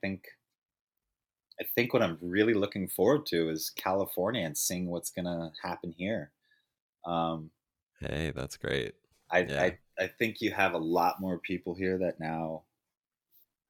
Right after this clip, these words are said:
Speaker 1: maybe for lack of better reference, have a more Euro reference for farming and, and what they wanna do, and not necessarily the traditional,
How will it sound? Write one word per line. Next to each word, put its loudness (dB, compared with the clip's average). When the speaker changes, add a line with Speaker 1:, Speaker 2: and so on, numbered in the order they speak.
Speaker 1:
maybe -2
for -2
lack 4
of -10
better 2
reference, 0
have 0
a -2
more -2
Euro 2
reference 0
for -2
farming -2
and, -6
and -14
what -2
they 0
wanna 0
do, 2
and -2
not -4
necessarily -2
the -8
traditional, -4